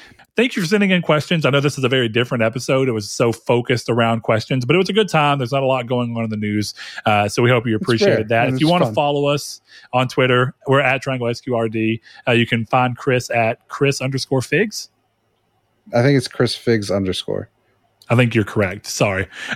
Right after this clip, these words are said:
Speaker 2: You're good.
Speaker 1: <laughs> You can follow us, uh, on Discord by clicking the description, uh, in below, and there's a link inside of that. And we hope to see you around next time. If you wanna be part of the community's take, which we'll give you in just a second, head over to any of those spots where we'll call out and give you a chance to respond and chime into that.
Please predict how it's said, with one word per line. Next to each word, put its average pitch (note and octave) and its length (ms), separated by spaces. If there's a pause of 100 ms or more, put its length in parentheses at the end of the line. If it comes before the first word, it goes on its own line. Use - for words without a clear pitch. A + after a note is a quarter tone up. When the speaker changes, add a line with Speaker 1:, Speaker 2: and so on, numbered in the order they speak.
(280)
Speaker 2:
You're G3+ 140
good. C3+ 300
Speaker 1:
<laughs> A3 60 (220)
You F#3+ 200
can G3 320
follow G3 440
us, F3 400
uh, D3 480
on C#3+ 380
Discord C#3 480
by B2+ 180
clicking C3 400
the A#2+ 80
description, C3 640 (320)
uh, A#2 380
in B2 220
below, A#2+ 460
and A#2+ 80
there's A2 140
a G#2+ 60
link A2 240
inside A2 340
of A2 140
that. A2+ 320 (240)
And D#3 80
we G3 80
hope G#3+ 100
to - 80
see G#3+ 120
you F#3 120
around F3+ 160
next E3+ 200
time. F3 180
If D3 80
you A3 40
wanna A3 100
be G3 120
part G3 180
of D#3 40
the D#3 80
community's E3 420
take, G3+ 400 (220)
which C3 160
we'll C3+ 100
give C3+ 180
you B2+ 120
in A#2+ 60
just A#2+ 200
a - 60
second, D#3+ 320
head D#3+ 180
over C3+ 260
to B2+ 120
any C3 120
of B2+ 60
those A#2+ 160
spots C3 320
where B2+ 100
we'll A2 120
call A#2+ 260
out A#2+ 240
and A2 160
give A#2+ 140
you A#2 100
a G#2+ 60
chance A#2 320
to G#2+ 160
respond A2+ 400
and G#2 80
chime A2+ 260
into D3 280
that. A#2 280